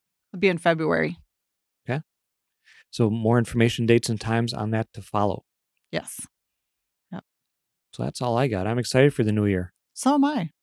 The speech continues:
Speaker 1: we got a lot of, lot of neat things that are coming up. Um, a lot of community events that we're gonna be at. We're gonna be looking at that, that list of community events and picking out the ones that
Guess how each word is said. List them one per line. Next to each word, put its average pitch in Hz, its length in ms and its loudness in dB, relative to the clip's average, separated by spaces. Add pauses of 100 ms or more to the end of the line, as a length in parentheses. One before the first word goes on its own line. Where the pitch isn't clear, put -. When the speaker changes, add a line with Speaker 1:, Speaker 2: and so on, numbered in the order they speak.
(400)
Speaker 1:
we 220 80 -4
got 233 100 6
a 226 40 6
lot 226 180 4
of, 220 180 0 (400)
lot 220 180 6
of 220 100 2
neat 208 280 2
things 214 220 0
that 214 60 4
are 196 80 2
coming 202 260 0
up. 214 160 4 (460)
Um, 170 260 0
a - 20 -2
lot 190 160 6
of 190 80 2
community 202 360 2
events 202 300 4
that 185 100 0
we're 196 120 2
gonna 196 180 4
be 208 260 2
at. 220 260 4 (300)
We're 190 120 4
gonna 185 140 2
be 180 420 2 (760)
looking 202 320 4
at 196 160 2
that, 190 260 4
that 175 140 0
list 185 220 2
of 175 100 0
community 180 420 0
events 175 340 0
and 160 240 -2
picking 175 240 -4
out 170 140 -2
the 165 60 -6
ones 170 220 -2
that 160 200 -2